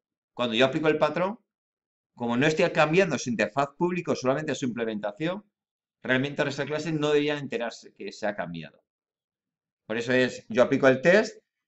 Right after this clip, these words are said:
lo cambio internamente aplicando el patrón y compruebo que el test siga funcionando. A continuación, lanzaríamos el test de toda la aplicación, todos los test que tengamos, y si ha ido bien, la adaptación la ha hecho bien.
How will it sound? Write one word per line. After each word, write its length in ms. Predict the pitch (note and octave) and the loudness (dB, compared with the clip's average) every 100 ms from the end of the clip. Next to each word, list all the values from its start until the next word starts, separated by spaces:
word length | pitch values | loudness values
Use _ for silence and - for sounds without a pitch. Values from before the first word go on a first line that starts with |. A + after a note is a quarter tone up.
| _ | _
lo 200 | A2+ A#2 | 0 4
cambio 260 | D#3+ E3 C3 | 6 6 6
internamente 640 | A2+ C#3 D3 D#3 F3+ D3 | 4 2 2 0 0 0
aplicando 360 | G#2 G#2 A#2 C3 | 0 0 0 0
el 80 | |
patrón 420 | C#3 - F3+ A3+ - _ _ | 0 0 2 0 -2 _ _
y 120 | - C3 | -6 -2
compruebo 320 | A#2+ C#3 D3 | 2 4 2
que 80 | C#3 | 2
el 80 | |
test 160 | D3+ D3 | 0 -2
siga 120 | C#3 | -2
funcionando. 640 | C3 A#2+ G#2+ G2+ G2 E2+ - | -2 -4 -6 -6 -6 -10 -8
A 120 | - | -2
continuación, 480 | A2 A2+ A2 D#3 D3+ | 0 0 0 2 2
lanzaríamos 420 | A#2+ A2 A#2 C3 | 2 0 0 0
el 140 | C3+ B2+ | 0 0
test 140 | D#3 | 2
de 60 | B2 | 2
toda 140 | - B2+ | 4 4
la 60 | |
aplicación, 600 | B2 C#3 C#3 E3 F3+ A#3+ - | 2 0 -2 -2 -6 -8 -10
todos 120 | A#2 | -8
los 100 | A#2+ | -8
test 140 | C3 | -8
que 80 | B2+ | -6
tengamos, 640 | C3 C#3 D3+ E3+ A#3 - _ _ | -6 -4 -4 -4 -8 -12 _ _
y 80 | - | -10
si 160 | G#2 B2 | 2 4
ha 40 | |
ido 180 | C#3+ D3 | 6 4
bien, 280 | D#3 G3+ F3+ | 4 2 4
la 80 | G#2+ | 0
adaptación 380 | G#2 G#2+ C3+ | 2 0 0
la 60 | B2 | -2
ha 40 | |
hecho 180 | G#2 - | -4 -8
bien. 180 | E2 D#2 | -12 -12